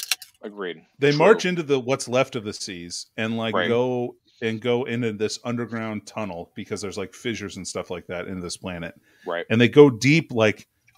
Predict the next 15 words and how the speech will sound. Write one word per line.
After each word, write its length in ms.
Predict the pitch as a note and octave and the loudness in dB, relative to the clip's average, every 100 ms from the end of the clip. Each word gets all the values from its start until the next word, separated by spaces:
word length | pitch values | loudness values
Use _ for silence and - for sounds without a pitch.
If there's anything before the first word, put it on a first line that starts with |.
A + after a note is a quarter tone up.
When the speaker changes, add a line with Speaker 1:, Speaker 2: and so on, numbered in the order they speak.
| _ _ _ | _ _ _
Speaker 2:
for, 140 | - | 2
like, 240 | C3 B2 - - - _ _ | 4 2 0 -18 -20 _ _
like, 240 | B2 A#2+ - _ B2 - | 2 2 0 _ -18 -6
oh, 160 | A2+ G2+ _ - | -6 -6 _ -6
three 220 | B2+ C#3 | -2 0
days. 640 | A2+ A2 F2+ A2 D3 - - | 0 -4 0 0 0 -2 -4
Speaker 1:
They, 240 | C#3+ D#3 | -2 0
yeah, 240 | D#3 D3 B2+ | 2 4 6
they 120 | C3 | 4
Speaker 2:
They're 120 | A#2+ | 4
Speaker 1:
walk, 120 | C3 D#3+ | 6 8
Speaker 2:
traveling. 480 | - C3 C3 C#3 | 6 2 0 0
Speaker 1:
they 120 | C#3+ C#3 | 2 6
walk 360 | C#3+ D#3+ | 8 8
for 60 | D3 | 8